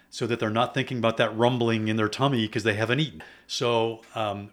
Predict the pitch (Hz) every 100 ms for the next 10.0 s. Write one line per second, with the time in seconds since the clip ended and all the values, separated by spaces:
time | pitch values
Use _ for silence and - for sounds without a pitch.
0 | - 120 120 117 139 113 160 156 - 139
1 | 139 139 - 123 113 113 107 123 - -
2 | 104 113 - - - - _ - 120 101
3 | 92 101 107 135 135 113 _ _ - _
4 | - 117 104 - 123 120 131 127 151 143
5 | - - - _ - _ _ - 110 110
6 | 113 127 107 104 - _ _ _ _ _
7 | _ _ _ _ _ _ _ _ _ _
8 | _ _ _ 135 127 156 170 131 110 -
9 | 104 98 120 104 - 131 120 92 85